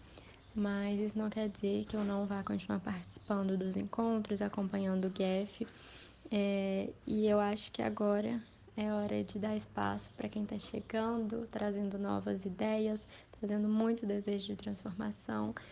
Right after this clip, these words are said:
Então, eu espero que as alunas que continuem com esse projeto nos próximos anos,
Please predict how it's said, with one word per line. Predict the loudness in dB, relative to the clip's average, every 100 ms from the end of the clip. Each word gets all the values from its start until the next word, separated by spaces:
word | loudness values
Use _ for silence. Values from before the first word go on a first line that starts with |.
| -18 -6
Então, | -2 0
eu | 0
espero | 0 0 0 0
que | -2
as | 0
alunas | 2 2 2 2 2 -2
que | -2 0 0 -4 -20 -12
continuem | -4 -2 -2 -2 0 0 0 -2 -4
com | -4
esse | -6 -6
projeto | -4 -2 0 -2 -2 -6 -14 -16 -16 -18 -10 -4
nos | -4
próximos | 0 0 0 0 -2 0
anos, | -2 -2